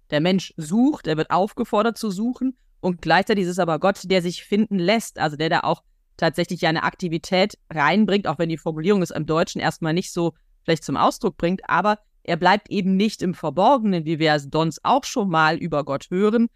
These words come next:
oder eben man muss weiter und weiter und weiter suchen, sehr viele Wege gehen.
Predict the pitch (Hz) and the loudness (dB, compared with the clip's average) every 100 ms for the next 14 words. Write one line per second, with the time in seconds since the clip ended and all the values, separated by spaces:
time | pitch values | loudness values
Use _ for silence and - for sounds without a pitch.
0 | _ _ _ _ 208 208 160 185 190 170 | _ _ _ _ 2 2 2 0 0 0
1 | 180 208 - 156 190 208 151 165 165 170 | 2 0 2 2 2 2 -2 0 0 0
2 | 151 151 151 247 247 185 160 165 160 156 | -2 -2 0 2 0 -2 -2 -4 -4 -2
3 | 151 - 262 247 156 147 151 139 170 220 | -2 -2 0 0 0 0 -2 -2 0 0